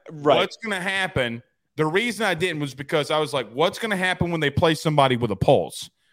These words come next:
Speaker 2: So
Speaker 1: Yes.
Speaker 2: I'm waiting, but if you see me put Michigan at number one in the next couple of weeks, don't be alarmed. Th-, you better break down that film.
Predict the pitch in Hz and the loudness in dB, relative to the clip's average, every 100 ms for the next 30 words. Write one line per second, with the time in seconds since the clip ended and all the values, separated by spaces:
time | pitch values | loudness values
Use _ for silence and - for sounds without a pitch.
0 | _ _ - 165 151 147 147 143 131 127 | _ _ -6 2 2 4 2 0 -2 -4
1 | 151 220 226 180 147 135 - _ - 156 | 0 0 0 0 -2 -6 -12 _ 0 2
2 | 143 113 160 262 - - 240 220 156 147 | 2 2 4 4 2 -2 -2 0 0 2
3 | 165 156 180 147 160 165 - 165 143 143 | 0 4 4 4 0 -2 -2 -2 0 2
4 | 165 156 143 151 160 156 135 127 156 - | 2 2 4 4 4 2 0 0 -2 2
5 | 170 156 135 151 180 135 117 151 185 190 | 2 4 2 0 -2 -4 -4 2 2 2
6 | 202 175 180 185 156 127 - _ _ _ | 0 0 4 4 4 0 -6 _ _ _
7 | 113 107 160 147 135 202 214 196 147 175 | -20 -8 -8 -4 -2 2 4 4 6 4
8 | 175 170 156 143 123 175 165 139 | 6 0 2 -2 -2 0 2 2